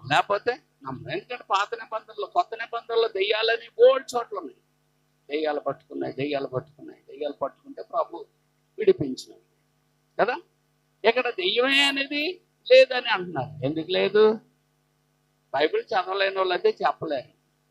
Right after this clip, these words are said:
దెయ్యం అనే మాట కూడా ఉంది అంటున్నాను నేను. మీరు అన్నారు, "సౌలుకి దురాత్మ పట్టుకుంది కదండి," అదేంటి? అది దెయ్యమే. కానీ ఆడు నమ్మను అంటున్నాడు మరి. ఆ,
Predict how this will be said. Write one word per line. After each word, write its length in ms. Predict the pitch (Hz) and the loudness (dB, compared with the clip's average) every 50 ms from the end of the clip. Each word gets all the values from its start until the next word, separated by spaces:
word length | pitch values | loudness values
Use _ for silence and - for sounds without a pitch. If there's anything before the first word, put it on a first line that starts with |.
| _ _ _ - | _ _ _ -2
దెయ్యం 360 | 165 180 202 208 220 262 262 254 | 0 0 0 0 0 0 0 0
అనే 180 | 254 254 254 | 0 -4 -6
మాట 240 | 247 240 240 233 - | -4 -2 -2 -2 -4
కూడా 200 | - 240 240 247 | -6 -4 -2 -2
ఉంది 260 | 226 190 202 214 220 | -2 -2 -2 -2 -2
అంటున్నాను 380 | 208 208 196 214 214 214 208 196 | -2 -2 -4 -8 -12 -12 -10 -8
నేను. 200 | - 185 - - - _ _ _ _ _ _ _ - | -6 -6 -8 -8 -12 _ _ _ _ _ _ _ -8
మీరు 140 | 139 151 151 | -6 -2 -2
అన్నారు, 600 | 160 165 180 190 202 202 208 226 240 220 170 147 - _ _ _ _ | -2 -2 -2 -4 -2 2 4 6 6 6 4 0 -6 _ _ _ _
"సౌలుకి 560 | - 165 165 180 196 196 196 - 185 185 180 - | 0 0 0 0 0 -4 -4 -4 -6 -8 -4 -2
దురాత్మ 400 | 165 165 175 180 - - 185 180 | 0 2 2 0 -2 -6 -12 -8
పట్టుకుంది 480 | 185 170 165 - _ - 175 170 170 160 | -4 -4 -4 -6 _ -10 -10 -8 -6 -6
కదండి," 500 | 160 151 156 156 156 151 147 156 147 - | -6 -6 -4 -6 -6 -6 -6 -8 -10 -8
అదేంటి? 640 | - 151 185 196 202 202 - 208 208 208 208 208 _ _ _ _ _ _ _ _ _ _ _ _ _ _ _ _ _ _ _ - | -6 -4 -4 -4 -4 -4 -2 0 0 0 0 -2 _ _ _ _ _ _ _ _ _ _ _ _ _ _ _ _ _ _ _ -10
అది 200 | 147 175 214 269 | -10 -8 -8 -10
దెయ్యమే. 800 | 262 - 254 240 262 269 285 294 302 294 285 254 190 143 127 - _ _ _ _ _ _ _ _ _ _ _ _ _ _ _ _ _ _ _ _ _ _ _ _ _ - | -6 -2 0 0 0 0 0 0 2 2 2 2 0 -2 -6 -16 _ _ _ _ _ _ _ _ _ _ _ _ _ _ _ _ _ _ _ _ _ _ _ _ _ -2
కానీ 180 | 208 240 277 269 | 0 2 2 2
ఆడు 140 | 240 226 | 0 0
నమ్మను 300 | 202 196 214 254 285 285 | 0 0 0 2 2 2
అంటున్నాడు 360 | 285 277 285 262 277 277 277 262 | 2 2 0 0 -2 -2 -4 -4
మరి. 380 | 262 262 240 233 240 285 294 - _ _ _ _ _ _ _ _ _ _ - - 196 185 190 - 175 - _ _ _ _ _ _ _ _ _ _ _ _ _ - | -2 -2 -2 -2 -4 -6 -10 -14 _ _ _ _ _ _ _ _ _ _ -4 0 0 0 0 -2 -6 -12 _ _ _ _ _ _ _ _ _ _ _ _ _ 0
ఆ, 160 | 175 208 220 | 2 2 2